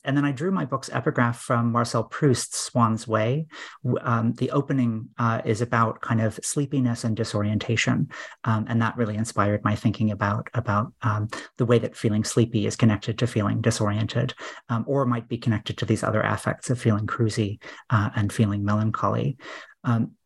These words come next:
so in terms of Tsai's films, many of Tsai's films feature sleep, and,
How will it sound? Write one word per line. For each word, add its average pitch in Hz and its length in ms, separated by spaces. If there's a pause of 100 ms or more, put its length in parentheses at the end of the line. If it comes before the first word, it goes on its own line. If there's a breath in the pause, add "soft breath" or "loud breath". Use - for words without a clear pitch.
(120)
so 156 200
in 147 80
terms 196 200
of 196 100
Tsai's 139 300
films, 175 380
many 156 220
of 143 80
Tsai's 127 260
films 123 400
feature 123 540
sleep, - 420 (320)
and, 113 420